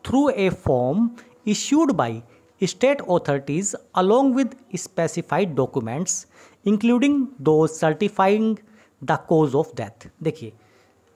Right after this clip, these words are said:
अब ये क्या है, आपको जो फैमिली क्लेम करेगी, उस क्लेम के साथ में एक फॉर्म इशू जो होगा, फॉर्म भरा, वो स्टेट अथॉरिटी के द्वारा होगा। उसमें आपका सब स्पेसिफिक डॉक्यूमेंट्स बताया जाएगा कि क्या-क्या डॉक्यूमेंट्स हैं,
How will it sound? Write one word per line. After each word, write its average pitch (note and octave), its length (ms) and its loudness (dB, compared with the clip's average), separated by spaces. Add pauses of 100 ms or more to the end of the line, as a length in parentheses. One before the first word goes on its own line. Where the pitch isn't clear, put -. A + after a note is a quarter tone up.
अब A#3 120 2
ये C4+ 120 4
क्या A3 200 0
है, D3+ 140 0
आपको F3 400 -4
जो G#3+ 140 2
फैमिली F3 380 0
क्लेम F3+ 320 2
करेगी, C#3+ 360 -4
उस A#3 260 -8
क्लेम A3+ 240 2
के G3 80 0
साथ F3 180 0
में G#3 100 0
एक G3+ 120 -6
फॉर्म A3 400 0 (220)
इशू G3+ 380 -4 (600)
जो E3 140 2
होगा, D3+ 360 2
फॉर्म G3+ 300 2
भरा, E3 260 2
वो F3+ 240 0
स्टेट C4+ 320 0
अथॉरिटी G3+ 580 0 (760)
के G3 100 0
द्वारा D#3 280 2
होगा। C3+ 220 2
उसमें B3+ 420 2
आपका F#3 360 2
सब F3+ 300 -2 (120)
स्पेसिफिक F#3 400 -4
डॉक्यूमेंट्स E3 460 -2
बताया D3 220 0
जाएगा G3 220 2
कि G#3+ 100 -6
क्या-क्या D#3+ 320 -2
डॉक्यूमेंट्स B2 460 -4
हैं, B2+ 100 -10